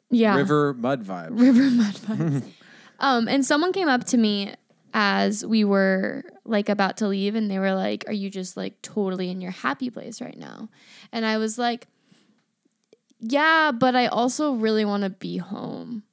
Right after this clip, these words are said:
Speaker 2: Hmm.
Speaker 1: Like, I love nature and was popping off to nature, but I also was like, "When are we gonna leave?"
Speaker 2: And,
Speaker 1: And,
Speaker 2: and
Speaker 1: like,
Speaker 2: you
Speaker 1: there's
Speaker 2: had
Speaker 1: a
Speaker 2: hardly been there
Speaker 1: three-hour-long
Speaker 2: twenty-four
Speaker 1: drive.
Speaker 2: hours.
Speaker 1: Yeah, and there's a <laughs> three-hour-long drive, and, like,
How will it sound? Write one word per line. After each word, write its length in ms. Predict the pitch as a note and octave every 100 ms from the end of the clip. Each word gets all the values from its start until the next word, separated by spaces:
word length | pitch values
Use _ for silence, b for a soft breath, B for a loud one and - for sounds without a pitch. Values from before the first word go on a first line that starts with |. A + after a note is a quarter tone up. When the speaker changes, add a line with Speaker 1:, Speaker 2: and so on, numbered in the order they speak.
| -
Speaker 2:
Hmm. 300 | A3 G3 F#3+
Speaker 1:
Like, 320 | A3+ A3 - b b b -
I 320 | A#3 C#4 D#4+
love 420 | B3+ A3+ G#3+ G#3
nature 400 | G#3 F#3 F#3+ A3+
and 80 | G#3+
was 120 | G3
popping 360 | G3 F#3+ G3+ G3
off 140 | F#3+
to 100 | -
nature, 440 | F#3+ F3+ - A3 A3+
but 240 | G#3+ G3+
I 120 | G3
also 720 | F#3+ - G#2+ A3 B3+ A#3+ A#3+ A#3
was 320 | G#3+ G3+ G#3+
like, 380 | G3+ F3 - - _ _ _ _ _ _ _ _ _ -
"When 220 | A3+ A#3+
are 120 | C4
we 140 | C4
gonna 280 | A3+ G3+ F#3+
leave?" 480 | - G3 A3+ A#3 A#3
Speaker 2:
And, 100 | B3
Speaker 1:
And, 80 | B3
Speaker 2:
and 100 | A3+
Speaker 1:
like, 180 | G#3+ C#4
Speaker 2:
you 60 |
Speaker 1:
there's 220 | A#3+ A#3
Speaker 2:
had 60 | A#3+
Speaker 1:
a 20 | B3
Speaker 2:
hardly 200 | C4 A3+
been 40 |
there 60 | A3
Speaker 1:
three-hour-long 360 | A3+ A3 A3 G#3
Speaker 2:
twenty-four 120 | G#3
Speaker 1:
drive. 540 | A3+ F#3+ G3 G3+ G3+ G#3
Speaker 2:
hours. 260 | G#3 - - B
Speaker 1:
Yeah, 160 | - A3
and 100 | G#3+
there's 140 | A3+ A#3
a 60 |
<laughs> 100 | A#3+
three-hour-long 720 | B3+ C4 A#3+ C4+ B3+ A#3+ G#3+
drive, 420 | G#3+ G#3 G3+ G#3+ G#3+
and, 260 | A3+ G#3
like, 240 | G3+ F#3+